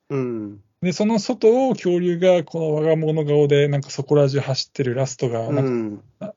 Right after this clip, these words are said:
Speaker 2: なるんじゃないかみたいなこと言ってて、
Speaker 1: うん。
Speaker 2: あの、公開前に。で、それすごい見たかったなと思って。
Speaker 1: うん。そうっすね。あの、なんか、一般的な考えであれば、そっちに行き着きますよね。
Speaker 2: うん。
Speaker 1: どっちかっていうと。
Speaker 2: うん。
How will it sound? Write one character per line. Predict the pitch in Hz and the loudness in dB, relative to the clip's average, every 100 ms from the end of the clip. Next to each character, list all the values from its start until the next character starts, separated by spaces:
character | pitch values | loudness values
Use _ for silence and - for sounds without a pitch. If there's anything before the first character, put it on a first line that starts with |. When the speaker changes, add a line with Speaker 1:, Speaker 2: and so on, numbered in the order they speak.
| - | 0
Speaker 2:
な | 143 | 4
る | 151 | 4
ん | |
じ | 127 | 2
ゃ | |
な | 117 | 2
い | 120 | 0
か | 120 | -4
み | 110 | -8
た | 120 | -8
い | |
な | |
こ | 110 | -10
と | 113 | -10
言 | 110 | -14
っ | |
て | - _ | -18 _
て、 | 120 113 139 _ _ | -8 -8 -10 _ _
Speaker 1:
う | 131 | -6
ん。 | 120 107 107 - _ _ _ _ | -6 -6 -12 -20 _ _ _ _
Speaker 2:
あ | - | -8
の、 | 120 | -6
公 | 117 123 | -4 -4
開 | 131 123 | -2 0
前 | 123 113 | -2 -4
に。 | 123 151 160 | -8 -10 -4
で、 | 147 | -4
そ | - | 0
れ | 233 | 0
す | 117 | 2
ご | 285 | 0
い | |
見 | 175 | 0
た | 143 143 | 0 0
か | |
っ | 123 | 0
た | - | -4
な | 113 107 | -8 -10
と | |
思 | 135 | -12
っ | 110 _ | -16 _
て。 | - 147 | -14 -10
Speaker 1:
う | - | -10
ん。 | |
そ | - 151 | -6 -2
う | 131 | 0
っ | |
す | - 107 | 0 -2
ね。 | 107 110 | -2 -2
あ | 131 | 0
の、 | 139 139 135 131 - _ - | 2 2 2 -2 -6 _ -6
な | 165 | -4
ん | |
か、 | - 98 - _ - - _ | 0 -2 -4 _ -20 -20 _
一 | 156 | -8
般 | 147 233 240 | -4 -2 0
的 | 247 254 247 | -2 -2 4
な | 226 | 4
考 | 220 - 226 220 | 4 2 4 4
え | 214 143 | 4 4
で | 127 | 4
あ | 127 | 4
れ | 127 | 2
ば、 | 113 113 | -2 -4
そ | - | -4
っ | 127 | -8
ち | 156 | -8
に | 113 | -4
行 | 113 | -4
き | 110 | -4
着 | - | -10
き | - | -6
ま | 139 | -4
す | 143 - | -6 -10
よ | |
ね。 | - - _ | -18 -20 _
Speaker 2:
う | 135 | -8
ん。 | |
Speaker 1:
ど | - | -2
っ | |
ち | 123 113 | 0 2
か | 113 | 0
っ | |
て | - 127 | -2 -8
い | |
う | 107 | -10
と。 | - - | -14 -14
Speaker 2:
う | |
ん。 | 107 | -12